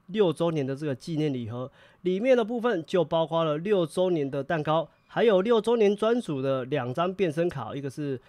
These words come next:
这个生日的妖精，然后一个是生日的怪兽，这个就是它的专属的卡片。好，那在其他的话呢，就可以去兑换下面这些东西了啊。那这边的话呢，其实就包括一些，譬如说什么技能抽卡啦，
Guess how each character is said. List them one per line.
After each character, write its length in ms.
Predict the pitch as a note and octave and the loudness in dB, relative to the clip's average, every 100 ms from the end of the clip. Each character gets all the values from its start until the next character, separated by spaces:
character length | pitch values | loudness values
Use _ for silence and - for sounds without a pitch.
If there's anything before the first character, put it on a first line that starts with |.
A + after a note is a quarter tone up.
| _ - | _ -12
这 100 | C#3+ | -6
个 180 | C3+ | -6
生 320 | B2 F3+ F#3 G3+ | -2 2 2 2
日 120 | F#3 | 0
的 260 | D3+ C#3 | 0 0
妖 180 | D3 F3 | 0 0
精， 240 | F3 G3 F#3 | 0 -2 -4
然 80 | B2 | -6
后 80 | C#3 | -6
一 40 | |
个 120 | C#3+ | -6
是 200 | - D3+ | -6 -8
生 220 | - D#3+ | -4 -2
日 40 | E3+ | 0
的 80 | C#3 | -2
怪 200 | G3 D3+ | 0 -2
兽， 240 | - G3 - _ | 0 -2 -2 _
这 100 | - | -6
个 80 | C#3+ | -6
就 100 | C#3+ | -6
是 140 | D3 | -6
它 160 | C#3 D3 | -4 -2
的 180 | C3+ B2+ | -2 -2
专 240 | D#3+ F3 | -2 -2
属 200 | E3+ C3 | -2 -6
的 360 | A#2+ B2 A#2+ A#2+ | -6 -6 -6 -8
卡 160 | - | -8
片。 220 | A#2 E3+ - - _ | -2 -2 -2 -14 _
好， 160 | C3+ E3 | -2 0
那 100 | G#3 | 4
在 200 | A3 G3 | 4 2
其 200 | - F3 | 0 2
他 160 | G3 | 4
的 80 | F3+ | 4
话 160 | F#3 E3 | 4 2
呢， 160 | D3+ | 0
就 140 | C#3+ E3+ | -4 -2
可 140 | D#3+ | -2
以 20 | |
去 100 | C#3 | -4
兑 220 | D3 F3+ D3 | -4 -2 0
换 240 | D#3+ B2+ | 0 -2
下 300 | - F3 B2+ | -2 -2 0
面 180 | D3+ C3+ | 0 -2
这 160 | D3+ | -4
些 200 | C#3 C#3 | -4 -4
东 180 | B2+ B2 | -4 -6
西 140 | A#2 C3 | -8 -8
了 100 | G#2+ | -6
啊。 260 | A2+ A#2+ - | -6 -8 -6
那 80 | |
这 100 | A3+ | -2
边 160 | A#3 B3 | 4 4
的 80 | A3 | 4
话 140 | A#3 | 4
呢， 120 | G3+ | 4
其 160 | G3 F#3 | 4 0
实 80 | F#3 | -2
就 140 | G3+ | -2
包 220 | F#3 G3 | 0 0
括 180 | G3 G3+ | 2 2
一 20 | |
些， 120 | F#3 F#3+ | 2 0
譬 100 | G3 | 0
如 60 | |
说 100 | F#3 | 0
什 80 | F3+ | 0
么 80 | D3+ | -2
技 280 | D3+ G3+ F3+ | -2 -2 0
能 200 | E3 F3 | 2 -2
抽 240 | - G3 | -2 -4
卡 220 | F3+ C3+ | -2 -4
啦， 240 | C3+ C#3 | -2 -4